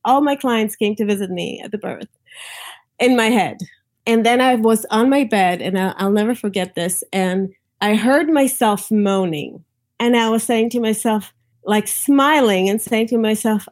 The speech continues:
"Ah, I must be in transition <laughs> because I'm moaning." And it was the best experience. Like, I was watching myself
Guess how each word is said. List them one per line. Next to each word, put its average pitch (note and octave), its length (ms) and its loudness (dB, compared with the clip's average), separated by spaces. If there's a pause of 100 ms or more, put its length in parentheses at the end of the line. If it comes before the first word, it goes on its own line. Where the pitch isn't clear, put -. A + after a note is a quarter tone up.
"Ah, C#4+ 460 0 (540)
I D4+ 140 2
must D#4 320 2
be B3 160 2
in B3+ 100 0
transition C4 840 -2 (140)
<laughs> - 160 -8
because A4 1900 0
I'm A4+ 280 4
moaning." C#4 720 2 (1080)
And D4 140 2
it D#4 40 2
was D#4 200 2
the D#4 80 2
best C#4 320 0
experience. C#4 960 -4 (220)
Like, A3+ 260 0
I A3+ 100 2
was A#3 240 4
watching A#3+ 500 0
myself G3 580 -2